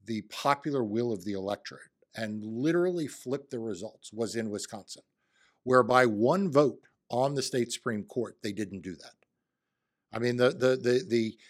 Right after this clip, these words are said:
the three conservative ju-, justices who voted in that case would have literally thrown out tens of thousands of ballots of lawful voters, um,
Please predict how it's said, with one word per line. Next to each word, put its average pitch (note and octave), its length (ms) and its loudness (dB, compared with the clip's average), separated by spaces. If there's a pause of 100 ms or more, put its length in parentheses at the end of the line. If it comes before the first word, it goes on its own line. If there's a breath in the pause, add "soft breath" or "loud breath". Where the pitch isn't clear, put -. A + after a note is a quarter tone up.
(180 soft breath)
the A#2 140 0
three G3 760 0
conservative B2+ 920 -2 (300)
ju-, C3+ 360 2
justices A2+ 640 -4
who A2+ 180 -6
voted A2+ 460 0
in A2 160 -8
that G#2+ 260 -8
case - 420 -10 (380 loud breath)
would D3 260 6
have D3+ 280 4
literally C3+ 960 -4 (480)
thrown E3+ 480 2
out B2 300 -2 (140)
tens E3+ 600 -4
of B2+ 120 -4
thousands C3 720 -4
of F2 160 -8
ballots - 640 -4 (1040)
of B2+ 180 0
lawful E3 480 4
voters, - 640 0 (640)
um, A#2 320 4